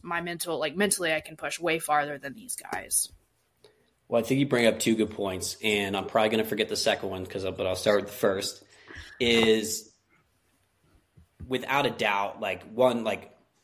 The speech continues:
Speaker 2: for example, I don't think that my mindset is any less resilient than it was when I went through different selection processes, right?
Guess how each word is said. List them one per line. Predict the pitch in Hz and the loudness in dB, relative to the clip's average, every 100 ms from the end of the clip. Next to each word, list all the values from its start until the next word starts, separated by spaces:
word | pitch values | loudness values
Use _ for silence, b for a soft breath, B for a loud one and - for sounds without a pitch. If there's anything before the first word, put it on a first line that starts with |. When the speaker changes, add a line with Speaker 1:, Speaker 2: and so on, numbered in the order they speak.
| _ _ _ _ _ _ _ _ _ | _ _ _ _ _ _ _ _ _
Speaker 2:
for | - - 139 | -4 4 4
example, | 113 113 104 92 92 95 - | 4 2 0 -2 -6 -6 -2
I | 117 | 0
don't | 131 123 | 2 2
think | 117 | -2
that | 107 107 | -2 -2
my | 104 | -2
mindset | 98 98 101 110 107 - 90 92 - - | -2 -2 -2 -2 -2 0 0 2 0 -2
is | 104 - | -6 -4
any | 110 107 | -2 0
less | 113 - | 0 0
resilient | 104 95 104 113 98 95 | -2 2 4 4 4 0
than | 101 | 0
it | 98 | 0
was | 87 98 95 95 98 | 2 4 4 4 2
when | 101 95 | 0 2
I | |
went | 95 95 | 0 -2
through | 101 95 92 92 | 0 0 0 0
different | 98 101 | 0 0
selection | 92 98 95 - 95 | 0 2 2 0 -2
processes, | 92 85 - - - - - | -2 -2 -4 -6 -6 -8 -6
right? | 92 95 | -6 -6